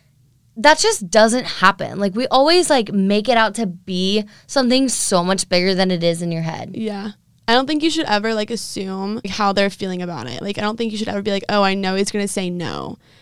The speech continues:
Speaker 2: Like, I think you should at least, like, tell them how you feel, and then you have your answer of how they feel about you, right?
Speaker 1: Mm-hmm.
Speaker 2: Yeah.
Speaker 1: 'Cause my biggest regret is, like,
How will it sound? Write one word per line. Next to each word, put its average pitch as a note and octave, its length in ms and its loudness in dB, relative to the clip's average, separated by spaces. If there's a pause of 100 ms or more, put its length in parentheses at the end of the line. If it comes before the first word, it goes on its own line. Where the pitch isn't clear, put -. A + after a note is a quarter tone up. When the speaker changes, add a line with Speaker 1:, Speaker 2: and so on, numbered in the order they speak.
(160)
Speaker 2:
Like, A#3 100 2
I A#3 100 6
think A#3+ 200 -4
you C4 120 -2
should A3 400 0
at G3+ 120 -4
least, G#3 260 -2
like, G3+ 160 -2
tell F#3+ 240 -4
them G3+ 160 -2
how G#3 120 -2
you G3 120 -2
feel, F#3 280 -6
and G3 200 -4
then F#3+ 120 -2
you G3 100 -4
have F3+ 260 -6
your F#3 120 -2
answer E3+ 320 -6
of F3 80 -6
how F3 100 -2
they F3 140 -2
feel F3+ 200 -2
about D#3 220 -4
you, E2+ 240 -8
right? F3+ 380 -2 (120)
Speaker 1:
Mm-hmm. F3+ 540 0
Speaker 2:
Yeah. E3+ 240 2 (340)
Speaker 1:
'Cause B3+ 140 4
my G#3+ 180 4
biggest A3 300 2
regret F#3 400 2
is, F3 180 2
like, E3 300 2